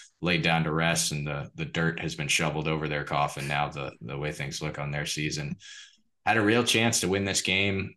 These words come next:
and go eight and seven against an inferior opponent and be right in the thick of things with all the other eight and seven teams fighting for that last wild card spot in the A F C.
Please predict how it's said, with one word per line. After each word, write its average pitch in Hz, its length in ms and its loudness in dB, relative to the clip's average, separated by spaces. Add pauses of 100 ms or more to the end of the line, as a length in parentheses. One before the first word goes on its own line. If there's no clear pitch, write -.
and 85 200 0
go 85 260 2
eight 87 220 2
and 82 100 -2
seven 98 600 2 (160)
against 80 340 -2
an 80 80 0
inferior 82 560 2
opponent 85 460 0 (100)
and 73 240 -2
be 78 160 -2
right 78 240 0
in 76 60 -6
the 78 80 -4
thick 80 220 -4
of 76 100 -4
things 80 280 -2
with 76 120 -6
all 78 120 -2
the 76 120 -4
other 76 160 -2
eight 82 200 0
and 80 80 -10
seven 71 280 -4
teams 78 280 -4
fighting 73 300 -6
for 67 120 -12
that 69 200 -4
last 71 240 -4
wild 73 280 -4
card 73 220 -6
spot 76 460 -4 (840)
in 87 120 0
the 82 160 6
A 78 160 4
F 73 80 -2
C. - 460 0